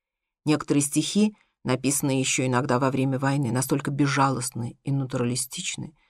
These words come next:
что долгие годы не могут быть напечатаны в условиях цензуры.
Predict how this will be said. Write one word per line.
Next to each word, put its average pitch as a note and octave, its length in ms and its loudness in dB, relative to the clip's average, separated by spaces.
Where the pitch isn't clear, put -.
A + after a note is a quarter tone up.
что - 200 2
долгие F3 380 6
годы E3+ 300 6
не E3+ 100 8
могут E3 300 6
быть D#3+ 160 2
напечатаны D3 840 0
в - 80 -8
условиях A#2 400 -2
цензуры. A#2+ 580 -4